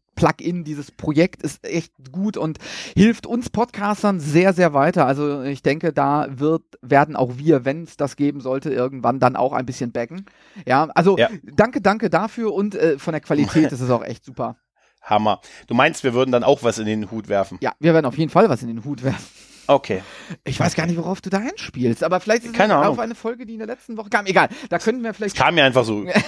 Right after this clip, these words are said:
Speaker 1: Äh, könnten wir ja gleich später noch mal drüber sprechen. Aber wichtig, ja, wie immer am Anfang einer Folge muss ich eine Frage stellen, weil ich so vergesslich bin und es mir nicht merken kann, wenn ich Nerd und Krempel im Internet finden möchte. Wo, bitte Gregor, kann ich Nerd und Krempel finden?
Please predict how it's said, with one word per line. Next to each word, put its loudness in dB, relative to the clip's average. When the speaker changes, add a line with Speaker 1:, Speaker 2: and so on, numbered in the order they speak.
Speaker 1:
Äh, 6
könnten -6
wir -8
ja -8
gleich -10
später 0
noch 0
mal -4
drüber 0
sprechen. 2
Aber 0
wichtig, 2
ja, 0
wie 0
immer 4
am -2
Anfang 0
einer 0
Folge 0
muss 0
ich 2
eine 2
Frage 0
stellen, 0
weil 4
ich -8
so -10
vergesslich 2
bin 0
und -8
es -14
mir -2
nicht -8
merken 2
kann, 4
wenn 4
ich 2
Nerd 2
und -2
Krempel 2
im -2
Internet 4
finden -2
möchte. -2
Wo, 2
bitte 2
Gregor, -4
kann 4
ich -4
Nerd -6
und -14
Krempel -4
finden? -10